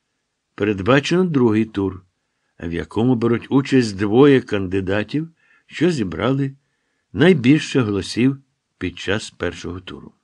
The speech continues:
Фальшування розпочали задовго до першого туру президентських виборів дві тисячі четвертого року.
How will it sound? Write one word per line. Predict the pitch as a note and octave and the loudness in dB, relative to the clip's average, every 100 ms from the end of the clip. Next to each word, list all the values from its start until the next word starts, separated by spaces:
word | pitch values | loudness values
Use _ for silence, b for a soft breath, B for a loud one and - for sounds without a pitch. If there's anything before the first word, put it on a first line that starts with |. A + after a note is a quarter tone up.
| _ _ _ _ _ _ _ | _ _ _ _ _ _ _
Фальшування | - C3 - C3 C#3+ C#3+ C#3 C#3 | 4 4 4 4 6 4 4 4
розпочали | C3 B2 - A#2+ - C3 C3 | 2 -2 -2 -2 2 4 4
задовго | A2+ B2 A#2 A#2+ E3 E3 G2 | 4 2 2 2 2 0 -4
до | F#2 G2 | -4 -4
першого | G2 G#2+ - - F#2+ | -2 -4 -4 -6 -6
туру | F#2 G#2+ B2 C3 B2+ | -6 -2 0 0 -4
президентських | G2 F#2 E2 E2+ F#2+ F2+ - E2 - | -6 -6 -6 -8 -8 -8 -14 -14 -8
виборів | F#2+ B2+ A#2 A#2+ A#2+ _ _ _ _ | -2 -2 -2 -6 -8 _ _ _ _
дві | D2+ D2+ D#2+ | -14 -10 -12
тисячі | D#2+ G2 G2+ G#2+ - F2+ | -10 -8 -8 -10 -12 -14
четвертого | - D#2+ E2 F2 D#2+ F2 E2 | -14 -14 -10 -10 -10 -14 -12
року. | C#2+ C2 - | -14 -16 -20